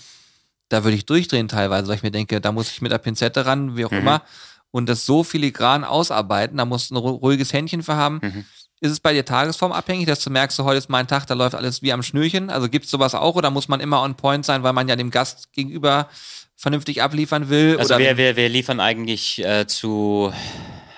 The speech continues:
Speaker 2: achtundneunzig Komma fünf Prozent immer gleich ab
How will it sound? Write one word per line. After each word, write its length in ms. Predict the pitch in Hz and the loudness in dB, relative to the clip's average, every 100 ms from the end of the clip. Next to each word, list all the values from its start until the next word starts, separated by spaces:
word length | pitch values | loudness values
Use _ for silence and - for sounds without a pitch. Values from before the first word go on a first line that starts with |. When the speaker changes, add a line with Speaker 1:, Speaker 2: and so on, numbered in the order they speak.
| - | -4
Speaker 2:
achtundneunzig 500 | 113 - 110 107 - | -4 -2 -2 -2 -2
Komma 180 | - 104 | -2 -2
fünf 220 | 98 110 - | -2 -6 -4
Prozent 520 | 107 - 107 101 - | -4 0 0 0 -2
immer 280 | 101 101 95 | 0 0 0
gleich 520 | 107 101 113 - 104 | -2 0 0 0 -2
ab 180 | - | -2